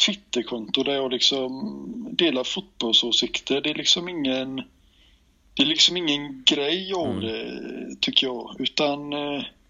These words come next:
Speaker 1: ja, det är, det är bara helt vanliga åsikter och ja,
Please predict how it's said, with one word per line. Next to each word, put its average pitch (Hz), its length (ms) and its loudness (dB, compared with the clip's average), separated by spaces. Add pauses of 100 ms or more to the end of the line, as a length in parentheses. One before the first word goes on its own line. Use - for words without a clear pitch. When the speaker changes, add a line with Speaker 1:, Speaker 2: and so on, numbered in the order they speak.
(420)
Speaker 1:
ja, 175 360 0
det 190 400 0
är, - 140 -4 (680)
det 190 120 2
är 180 60 2
bara 180 240 2
helt 170 200 0
vanliga 170 240 2
åsikter 156 720 2
och 156 300 0 (1120)
ja, 180 320 0